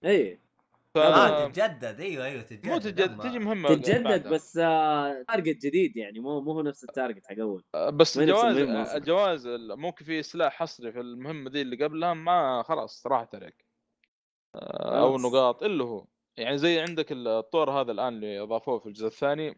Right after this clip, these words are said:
Speaker 2: آه، شخصية اسمها، والله ناس اسمه. لكن الطور اسمه The Undying، آه، Target أو شيء زي كذا. هذا ال-، أساسًا كل ما
Speaker 1: مم.
Speaker 2: يقتلوه يكتشف إنه إيش؟ ما، ما مات. آه،
Speaker 1: <laughs>
Speaker 2: ويم-، يمثلوا شخصية،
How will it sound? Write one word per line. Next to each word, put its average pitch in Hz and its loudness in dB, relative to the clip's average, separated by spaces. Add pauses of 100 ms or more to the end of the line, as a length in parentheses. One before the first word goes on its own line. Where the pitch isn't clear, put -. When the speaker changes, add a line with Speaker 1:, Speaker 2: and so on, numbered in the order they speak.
(240)
Speaker 2:
آه، 78 -12
شخصية 147 -2
اسمها، 110 -4 (520)
والله 156 2
ناس 131 0
اسمه. 101 -10 (400)
لكن 147 8
الطور 180 -2
اسمه 139 -4
The 117 -14
Undying، 135 0
آه، 101 -6 (120)
Target 104 -2
أو - -20
شيء - -10
زي 104 -6
كذا. - -14 (640)
هذا 175 6
ال-، 151 -2
أساسًا 151 -2
كل 113 4
ما 123 8
Speaker 1:
مم. 120 4
Speaker 2:
يقتلوه 180 0
يكتشف 156 -8
إنه 143 -4
إيش؟ 160 -8
ما، 123 -2
ما 123 0
مات. 95 -12 (960)
آه، 123 -2
Speaker 1:
<laughs> 147 10
Speaker 2:
ويم-، 151 8
يمثلوا 156 0
شخصية، 147 -4